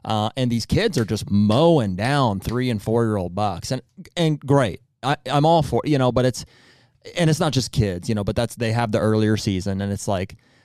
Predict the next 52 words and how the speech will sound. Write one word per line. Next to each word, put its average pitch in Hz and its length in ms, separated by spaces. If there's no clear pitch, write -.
I 131 120
just, 139 260
I 113 140
have 127 200
a, 110 180
a 117 100
lot 123 300
of 123 60
issues 92 460
with 90 140
that 85 160
from 104 180
the 101 80
start 113 300
of, 101 240
and, 123 160
and 117 160
more 110 140
to 92 120
your 135 100
point, 92 180
yeah, 101 80
we'll 98 160
just - 160
keep - 160
it - 60
rolling 92 300
here. 80 160
Uh, 104 440
it's, 165 340
<laughs> - 60
it's - 400
just, 170 260
it 156 120
distributes 151 540
that 123 200
wealth. 120 500
It's 110 180
like, 110 200
it's, - 220
it's 127 220
not 156 120
like 139 160
I 131 60
don't 120 140
want 120 140
other 110 140
people 113 260
to - 140
participate, 120 720
but 113 120
it's - 220